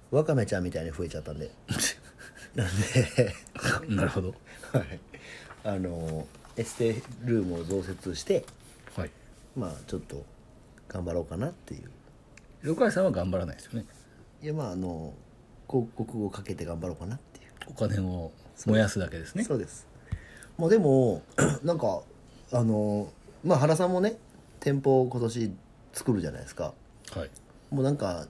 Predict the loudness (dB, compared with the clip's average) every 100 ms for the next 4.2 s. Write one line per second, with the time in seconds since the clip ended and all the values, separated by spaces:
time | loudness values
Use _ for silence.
0 | 2 4 6 6 4 4 -2 -2 -2 0
1 | -2 -2 -4 -4 -4 -4 0 4 4 4
2 | 2 2 -2 -2 -6 2 4 4 2 2
3 | -6 -8 -12 -14 -18 -2 2 4 4 0
4 | -2 -6